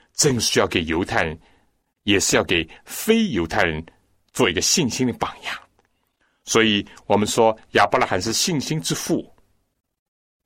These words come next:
就在此。所以第十二节说，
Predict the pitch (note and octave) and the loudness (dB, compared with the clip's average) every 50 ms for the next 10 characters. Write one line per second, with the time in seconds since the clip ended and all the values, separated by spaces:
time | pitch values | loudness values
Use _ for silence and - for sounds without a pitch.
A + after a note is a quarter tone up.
0 | _ _ - - G2+ E2+ - D#2 D2+ - - - - - _ _ _ _ _ _ | _ _ -4 -2 -2 0 -2 -2 -2 -4 -6 -8 -8 -10 _ _ _ _ _ _
1 | _ _ _ _ _ _ _ - - A#2 G#2+ A2+ C3+ A#2 G2+ - - D3 B2 G#2 | _ _ _ _ _ _ _ -2 0 0 0 2 0 -2 0 2 4 4 4 2
2 | G#2+ G2+ - - G#2 F#2+ | 0 -2 2 2 2 2